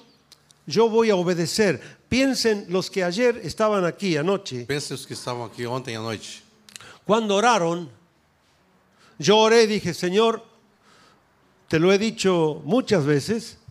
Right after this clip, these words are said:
Speaker 2: Eu
Speaker 1: pero
Speaker 2: tenho
Speaker 1: otra
Speaker 2: te
Speaker 1: vez
Speaker 2: dito muitas vezes, mas outra vez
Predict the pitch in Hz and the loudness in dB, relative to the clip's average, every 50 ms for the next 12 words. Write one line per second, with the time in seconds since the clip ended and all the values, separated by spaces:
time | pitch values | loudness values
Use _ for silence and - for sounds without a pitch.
0 | _ _ _ _ _ _ _ _ _ _ _ - - - 139 147 180 208 - 202 | _ _ _ _ _ _ _ _ _ _ _ -16 -8 -4 0 2 2 2 0 -2
1 | 185 165 160 180 165 156 156 139 113 - - - _ _ _ - 98 120 160 170 | 0 0 0 0 0 0 -4 -4 -4 -8 -16 -20 _ _ _ -12 -6 -4 -4 -4
2 | 160 139 107 98 117 120 127 135 139 151 147 - - 131 117 113 113 107 151 170 | -4 -6 -6 -2 -2 -2 -2 -2 -4 -8 -12 -14 -14 -10 -8 -6 -4 -2 -4 -4
3 | - 165 160 127 135 143 147 - - - - | -4 -4 -6 -6 -6 -6 -8 -10 -14 -20 -20